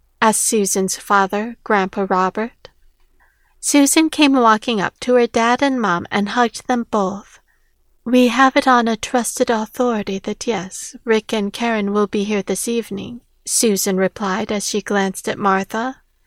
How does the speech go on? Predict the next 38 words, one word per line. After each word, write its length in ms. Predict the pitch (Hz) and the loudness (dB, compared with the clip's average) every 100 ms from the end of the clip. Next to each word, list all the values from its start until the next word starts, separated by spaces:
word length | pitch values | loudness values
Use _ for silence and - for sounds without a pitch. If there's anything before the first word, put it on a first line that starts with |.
| _ _ _ _ | _ _ _ _
"Then 440 | 208 226 226 226 | 2 4 4 4
maybe 380 | 226 254 254 262 | 4 4 4 2
we 220 | 240 233 | 4 2
shouldn't 580 | 208 - 220 196 180 185 | 2 0 0 0 -2 -4
stay," 720 | - - - 185 - 240 247 _ _ - | -8 -6 -6 -6 -8 -14 -18 _ _ -4
said 360 | - 233 214 | 0 0 0
Grandma 400 | - 190 190 185 | 0 2 2 0
Marilyn. 580 | 180 185 180 190 202 233 _ _ _ _ _ | 0 0 -2 -2 -4 -6 _ _ _ _ _
"We 200 | 277 285 | 0 2
don't 240 | 254 220 190 | 2 0 -2
like 240 | 175 - | -8 -12
that 200 | 262 269 | -16 -14
man. 340 | 285 226 240 240 | -14 -14 -14 -16
He 200 | - 240 | -10 -8
treated 600 | - - 285 277 269 - | -8 -2 0 2 0 0
our 240 | 220 214 | 0 0
daughter 500 | 214 202 180 175 170 - - | -2 -2 -2 -4 -10 -10 -10
poorly." 760 | - 170 139 - - - 214 _ _ _ _ _ _ _ | 0 0 0 -8 -14 -16 -20 _ _ _ _ _ _ _
"Grandma, 460 | 262 269 269 262 269 | -2 2 4 2 0
Daddy 500 | 262 254 285 311 294 | 4 6 6 6 4
never 380 | 262 220 220 196 | 4 4 4 2
hurt 280 | 196 190 - | 2 0 -2
Mom 320 | - 113 220 | 0 0 0
and 260 | 220 214 | 0 2
never 380 | 226 240 233 220 | 4 4 4 4
would. 400 | 196 - 262 247 | 2 -4 -6 -2
Will 120 | 233 | 4
you 160 | 240 240 | 4 2
please 520 | - 269 254 262 240 | -4 0 4 4 2
give 180 | - 214 | 2 2
him 160 | 202 202 | 2 0
a 100 | 196 | 0
chance 400 | - - 208 - | -2 -4 -6 -6
to 100 | 190 | -8
prove 380 | - 208 185 208 | -4 -2 -2 -4
that 260 | - - | -6 -6
to 180 | - - | -10 -8
you?" 280 | 233 269 | -8 -8